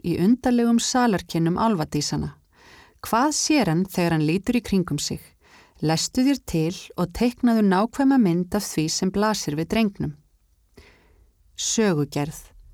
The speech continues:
Haltu áfram með söguna. Hvað gerist í skólanum?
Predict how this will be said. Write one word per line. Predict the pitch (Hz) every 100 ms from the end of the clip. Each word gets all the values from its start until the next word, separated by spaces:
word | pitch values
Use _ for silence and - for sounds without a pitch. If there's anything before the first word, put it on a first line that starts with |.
| - - -
Haltu | 185 - 156
áfram | - 254 - - 151
með | 147
söguna. | - 220 165 143 151 - _ _ - - _ -
Hvað | - 233 285 -
gerist | 269 185 - -
í |
skólanum? | - 262 214 156 151